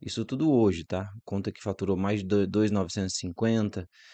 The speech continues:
essa aqui faturou trezentos e trinta e seis, tô com oito dólares aberto aqui.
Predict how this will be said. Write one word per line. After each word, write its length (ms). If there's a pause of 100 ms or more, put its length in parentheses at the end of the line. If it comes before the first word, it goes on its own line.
(260)
essa 200
aqui 160
faturou 420
trezentos 360
e 20
trinta 240
e 80
seis, 340
tô 140
com 180
oito 240
dólares 460
aberto 520
aqui. 460